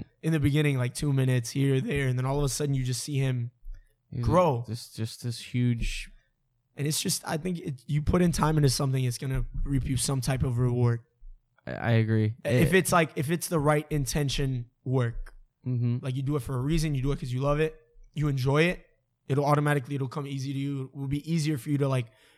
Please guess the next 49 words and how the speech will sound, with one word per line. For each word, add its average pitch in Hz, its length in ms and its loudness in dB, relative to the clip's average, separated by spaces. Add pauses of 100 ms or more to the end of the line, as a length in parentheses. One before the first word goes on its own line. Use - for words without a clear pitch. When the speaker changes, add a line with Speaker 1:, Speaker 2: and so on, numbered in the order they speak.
(120)
Speaker 1:
put 139 160 4
together 135 240 0
videos, 123 400 -2
to - 180 -6
edit 151 240 0
videos, 127 420 2
Speaker 2:
Mm-hmm. 123 140 -2 (760)
Speaker 1:
to - 80 -6
think 180 280 2
of 143 120 6
stuff, 123 500 -2 (220)
what 139 200 2
might 135 160 0
be 214 100 -2
next. 135 320 -4
Speaker 2:
'Cause 135 120 2
it's, 131 140 -2
Speaker 1:
You 131 60 -2
just 156 160 4
Speaker 2:
man, 175 100 4
Speaker 1:
gotta 151 120 6
love 160 120 4
the 147 60 4
Speaker 2:
it's, 123 80 0
Speaker 1:
process. 156 500 0
Speaker 2:
it's 127 240 -2
easily, 151 380 2
'cause 131 220 0
it 131 80 2
really 135 400 0
is, 120 280 0
it's - 200 -10
easy 139 300 0
to 123 160 -4
just 113 240 -6
discourage 127 420 -2
yourself 113 320 0
all 80 120 -2
the 107 80 0
Speaker 1:
Yeah. - 60 -2
Speaker 2:
time. 123 300 0
You 123 100 4
can 135 200 2
put 131 220 4
out 127 140 4
a 120 40 2
video 131 480 4
and 117 100 2
then 110 280 0